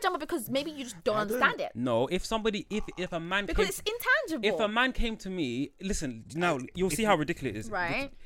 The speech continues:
Speaker 3: If a man said, "This masculine energy," you'll be looking at him like, "Oh, bruv, you're a dickhead. What do you mean masculine
Speaker 1: Yes,
Speaker 3: energy?"
Speaker 1: because your energy or whatever that is, is the
Speaker 2: No, it,
Speaker 1: norm.
Speaker 2: it,
Speaker 1: It
Speaker 2: it's
Speaker 1: is the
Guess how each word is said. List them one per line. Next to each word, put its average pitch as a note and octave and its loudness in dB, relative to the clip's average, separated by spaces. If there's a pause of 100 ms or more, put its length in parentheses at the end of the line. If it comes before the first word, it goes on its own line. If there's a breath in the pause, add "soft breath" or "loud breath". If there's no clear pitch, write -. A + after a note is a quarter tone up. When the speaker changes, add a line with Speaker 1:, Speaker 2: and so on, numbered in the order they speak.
Speaker 3:
If F#3 -4
a F#3+ 2
man G#3+ 0
said, F#3+ -4 (420 soft breath)
"This F3 0
masculine D#3+ -2
energy," D3+ 0
you'll D3 -2
be E3+ -4
looking D#4 2
at - 6
him A3+ -4
like, C4 -2
"Oh, B3 0
bruv, C#4 0
you're B3 0
a G#3+ -4
dickhead. C#3 -2
What C4+ 2
do C#4+ 0
you C#4 2
mean A#3+ 0
masculine F3 -2
Speaker 1:
Yes, A4+ 8
Speaker 3:
energy?" B4 8
Speaker 1:
because A4+ 2
your G4+ 8 (400 soft breath)
energy G4+ 0
or E4 8
whatever F#4 6
that F4 4
is, F4 0
is E4+ -4
the - 0
Speaker 2:
No, F4 0
it, F4+ -2
Speaker 1:
norm. F4+ 8
Speaker 2:
it, F4+ 4
Speaker 1:
It G4+ 4
Speaker 2:
it's - 0
Speaker 1:
is - -20
the D4+ 2